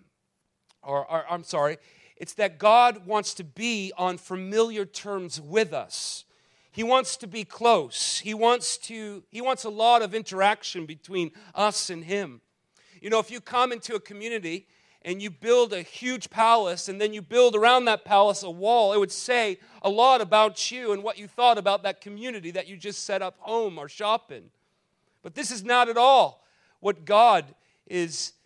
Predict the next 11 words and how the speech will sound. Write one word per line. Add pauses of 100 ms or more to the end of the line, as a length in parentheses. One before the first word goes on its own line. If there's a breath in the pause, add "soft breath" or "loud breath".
(320)
uh, (140)
doing
here
in
this
text. (420)
God
is (120)
pitching
a
tent,